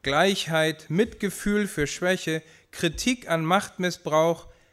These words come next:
nicht einfach neutral aus dem Nichts kam, sondern vom christlichen Denken kam. Er sagt, das Christentum, und er ist kein Christ,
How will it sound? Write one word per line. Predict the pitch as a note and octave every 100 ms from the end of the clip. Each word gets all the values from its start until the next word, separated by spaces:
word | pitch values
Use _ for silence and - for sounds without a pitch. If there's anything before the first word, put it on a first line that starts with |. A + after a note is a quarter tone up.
| _ -
nicht | F3 A3+ -
einfach | E3+ G3 - F3+
neutral | D#3 D3 D3 - E3 F3+ F#3
aus | D#3+ D3+ D3
dem | D3+ C#3+ D#3+
Nichts | G#3 - - - - _ _ -
kam, | D3+ C#3+ C#3+ F#3 G3+ - _ _ _ -
sondern | - D3+ F3 F3+ F#3 F3+ _ _ _ _ _ _ _
vom | - D#3
christlichen | - G#3 G#3 G3+ F#3 F3+ D3
Denken | C3+ B2 A2
kam. | - F#2+ G2+ _ _ _ _ _ _ _ _ - - _ _ _ _ _ _ _ _ _ _ _ _ _ _ _
Er | D3 D3
sagt, | D3+ F#3+ - - - _
das | - C#3+
Christentum, | - D4 C#4 G3 E3 D#3
und | D3 D3+
er | E3
ist | -
kein | F#3+ A#3
Christ, | - A#2+ A2